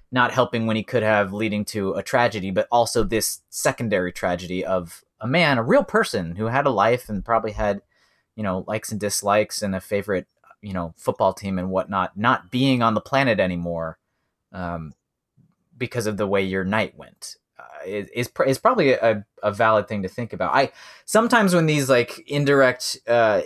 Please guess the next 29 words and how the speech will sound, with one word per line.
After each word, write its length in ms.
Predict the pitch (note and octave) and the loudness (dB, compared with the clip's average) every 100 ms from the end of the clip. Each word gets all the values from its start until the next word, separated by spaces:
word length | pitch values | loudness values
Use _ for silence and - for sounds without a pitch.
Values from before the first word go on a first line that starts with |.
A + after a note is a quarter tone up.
| - | 0
issues 400 | C3 B2+ C3 A#2 | 0 0 0 -2
of 120 | A2 | 0
responsibility 1000 | A2+ - A2+ A2 A2+ G2+ A2 G#2+ G#2+ G#2+ | 0 2 0 2 0 2 2 2 0 -2
for 160 | G2 G#2+ | -4 0
death 220 | A2 - | 0 0
things 220 | A2 G2+ | -4 -6
pop 280 | - G2 - | -2 0 2
up, 160 | A2 | 2
I 120 | F2+ G#2+ | 2 -2
think 200 | B2+ A#2 | -2 -2
about 440 | A2+ G#2+ G2+ - - | 2 4 2 -2 -8
this, 320 | A2 G2 - | -6 -4 0
like, 240 | G#2 G2 _ _ _ _ _ _ _ - | 0 -2 _ _ _ _ _ _ _ -2
precedent 440 | - D3 C3+ C#3+ | 0 2 0 0
in 160 | B2 A#2+ | 0 0
law 420 | A2+ A2 B2 D3+ | 4 4 4 2
for 240 | D#3 - A#2 | 0 -2 0
when 160 | B2 | 0
you 80 | A#2+ | -2
can 240 | - A#2+ | -2 -4
be, 320 | A2 A2 G2+ - _ _ _ - | -2 -2 -4 -8 _ _ _ -2
um, 380 | A2 G2 F2+ F2 _ | 0 2 0 -6 _
tried 340 | - C#3 C3 - | 0 4 4 2
for 140 | A#2 | -2
murder, 560 | A#2+ E3+ D3+ G#2+ F#2+ - _ _ _ _ _ _ _ | 2 2 4 2 2 -2 _ _ _ _ _ _ _
there 240 | C#3+ D#3 E3+ | 2 4 6
is, 220 | D#3 - | 2 0
there's 240 | D3+ D#3+ | 2 2
an, 180 | D#3+ C3+ | 2 -4